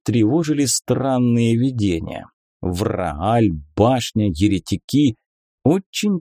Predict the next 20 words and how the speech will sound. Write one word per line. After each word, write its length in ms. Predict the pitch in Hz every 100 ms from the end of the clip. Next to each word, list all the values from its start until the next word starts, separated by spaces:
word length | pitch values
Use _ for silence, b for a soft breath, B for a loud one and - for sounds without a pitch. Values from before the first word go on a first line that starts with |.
| -
похоже 540 | 156 - 160 151 139
на 180 | 131 127
реальность. 680 | 139 160 131 104 98 - - b b _ -
Причём 600 | 139 - 214 208 151 98
Геринд 400 | 151 131 95 -
мог 260 | 117 107 -
поклясться, 720 | 107 95 110 165 123 - - 98
что 280 | - 110 -
подобного 720 | 107 92 90 165 170 160 139 -
он 260 | 113 107 107
никогда 680 | 107 - 104 92 95 104 101
не 220 | 107 135
видел. 440 | 160 110 110 101 b _ _ _ -
То 160 | 185
есть 260 | 196 - -
это 340 | - 147 - 156
не 240 | 143 147 -
игра 420 | 120 131 185 180
воспалённого 840 | 165 - - 147 156 147 135 143
мозга. 580 | 156 165 104 - -